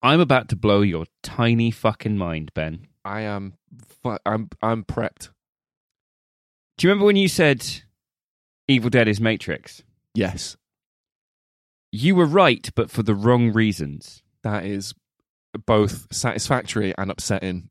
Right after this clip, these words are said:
Speaker 2: all in one sentence.
Speaker 1: I'm gonna need you to open a page on Google, and this is safe for work,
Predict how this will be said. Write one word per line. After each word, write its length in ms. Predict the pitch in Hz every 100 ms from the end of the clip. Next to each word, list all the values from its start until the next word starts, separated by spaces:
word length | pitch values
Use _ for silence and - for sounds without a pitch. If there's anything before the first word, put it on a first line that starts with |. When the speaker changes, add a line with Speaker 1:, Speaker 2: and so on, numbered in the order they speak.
| -
Speaker 2:
all 200 | 104 120
in 80 | 113
one 160 | 104
sentence. 560 | - 92 - 85 - - _ _ -
Speaker 1:
I'm 200 | 143 175
gonna 220 | 190 185
need 340 | 175 190 160 104
you 360 | 76 85 143 -
to 440 | - 110 98 98 92
open 320 | 113 135 147 135
a 80 |
page 340 | - 127 117 117
on 120 | 113
Google, 420 | 92 82 78 80
and 160 | 87 95
this 180 | 98 -
is 180 | 127 127
safe 360 | - 131 117 -
for 120 | 113
work, 460 | 82 71 76 -